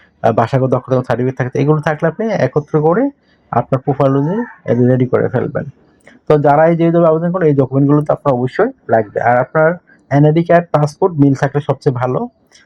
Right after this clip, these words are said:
আর না থাকলে জন্ম নিবন্ধন যেভাবে পাসপোর্ট করে সেই অনুযায়ী আবেদন করতে হবে। তো আপনি কিভাবে এই প্রফেশনাল মানে সিভিটি রেডি করবেন? তো প্রথমে আপনার এনআইডি কার্ড,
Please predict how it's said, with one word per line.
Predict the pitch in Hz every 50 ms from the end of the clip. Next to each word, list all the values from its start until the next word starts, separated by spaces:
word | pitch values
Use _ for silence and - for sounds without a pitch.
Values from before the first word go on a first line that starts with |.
| _ -
আর | -
না | 127 131 131
থাকলে | - 151 147 160 208 220
জন্ম | 175 143 135 131 135
নিবন্ধন | 139 143 143 143 147 147 147 156
যেভাবে | 151 143 139 127 131 131
পাসপোর্ট | 131 - 135 131 - - 147 -
করে | - - - 202
সেই | - - 139 127
অনুযায়ী | 127 131 131 151 135 117
আবেদন | 120 120
করতে | 117 - 113 - - 110
হবে। | 98 - - - - _ _ _ _ _ _ _ _ _ _ _ _
তো | -
আপনি | 147 147 - 190 175
কিভাবে | - - 190 175 185 180 185 214 247 254 247
এই | - - 135 139
প্রফেশনাল | - 151 143 131 156 147 147 156
মানে | 156 156 160 156
সিভিটি | 156 - 135 127 139 135 143
রেডি | 135 131 117 117 110
করবেন? | - 113 107 104 113 117 - - _ -
তো | -
প্রথমে | 135 156 160 160 - 170 175 180
আপনার | 170 156 151 - - 156 175 226 240 _ - - - - _ _ -
এনআইডি | 131 139 143 143 143 139 147 139
কার্ড, | - 147 143 156 214